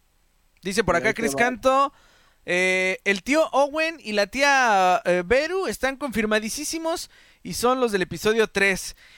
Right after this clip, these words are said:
Speaker 1: Y mi poderosísima Caitlyn Kennedy, la gran maestra de Mando y Boba y ahora de Obi-Wan también ya está, este, súper confirmado el, el business, ¿no? Este, pues sí, va, o sea, mira,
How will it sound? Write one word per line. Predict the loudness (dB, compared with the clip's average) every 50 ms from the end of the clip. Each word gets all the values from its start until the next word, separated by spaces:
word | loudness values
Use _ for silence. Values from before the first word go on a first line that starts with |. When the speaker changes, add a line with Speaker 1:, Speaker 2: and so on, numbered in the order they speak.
| _ _
Speaker 1:
Y | -8 -6 -6 -4 -4
mi | -6 -4
poderosísima | -2 -2 -2 -2 -2 -4 -6 -8 -10 -4 -2 0 2 2 2 0
Caitlyn | -2 -4 -8 -8 -6 -6 -8 -6 -4
Kennedy, | -4 -4 -4 -4 -6 -8 -8 -10 -10 -6 -4
la | 0 0 0 0
gran | 0 -2 -4 -2
maestra | -2 -4 -4 -4 -2 -2 -2 0
de | 0 -2
Mando | 0 0 0 0 0 2 2 0 0 -2
y | -6 -6 -4 -4 -4
Boba | 0 2 2 2 4 2 2 2 2 -2
y | -6 -10 -10 -10 -6
ahora | 0 2 2 4 4 2 0 0
de | -2 -4 -6 -4
Obi-Wan | _ -2 0 0 -2 -4 -2 0 0 0 0
también | -2 -6 -6 -6 -4 -4 -4 -4 -4 -2
ya | -4 -4
está, | -4 -2 -2 0 2 0 0 -2 _ _ _ _ _ _
este, | -10 -10 -10 -10 -12 _ -8 -6 -6 -6 -8
súper | -8 -10 -8 -6 -6 -8 -6
confirmado | -6 -8 -6 -6 -8 -4 -2 -2 0 2 2
el, | 0 0 -4 -6
el | -6 -6 -6
business, | -6 -6 -8 -8 -8 -12 -14 -14 -10
¿no? | -8 -6 -4 -4 -4 -6
Este, | -6 -6 -6 -8 -10 -12 -6 -6 -4 -4 -4 -8 -12 -20 -20 -20 -20 -20 _ _ _ -8
pues | -8 -6 -4
sí, | -4 -4 -4 -4
va, | -2 -2 2 2
o | 2
sea, | 2 2 0
mira, | 0 0 0 0 0